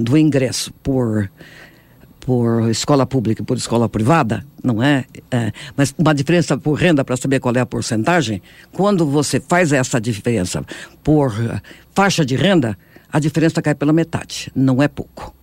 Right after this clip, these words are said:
Não é? Então, nós, na verdade, digamos, tando criando novamente, não é, uma minoria que tem, digamos, se conseguir passar até o, o final do curso, e alguns,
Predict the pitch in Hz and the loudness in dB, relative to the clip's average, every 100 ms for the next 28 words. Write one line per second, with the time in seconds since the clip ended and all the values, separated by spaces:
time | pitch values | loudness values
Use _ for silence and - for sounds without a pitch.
0 | _ _ _ _ - 120 135 165 196 190 | _ _ _ _ -6 -2 0 0 2 2
1 | 156 - - 151 160 110 127 143 190 196 | 0 -4 -2 2 2 2 0 2 -2 0
2 | 175 147 - - - - - 240 285 269 | 2 2 0 -10 -16 -16 0 2 2 2
3 | 269 202 220 269 254 214 190 139 226 247 | 0 2 2 4 4 4 2 2 2 0
4 | 202 165 165 190 196 - - - 202 240 | 0 2 2 2 -4 -12 -20 -4 0 0
5 | 220 220 247 277 240 202 254 120 - - | 4 4 4 4 4 2 4 2 -4 -16
6 | _ _ _ _ _ - 208 - 170 226 | _ _ _ _ _ -6 -4 2 2 4
7 | 262 175 147 139 127 160 - - 139 135 | 2 2 0 0 0 -2 0 0 0 0
8 | - 127 - 117 - 123 113 - - - | 0 -2 0 -2 0 -2 -2 -6 -10 -6
9 | 123 117 123 117 202 240 - 101 - - | -2 -2 -2 0 2 2 0 -8 -12 -16
10 | - - 233 269 240 185 302 262 - | -14 -2 2 4 2 2 2 2 -2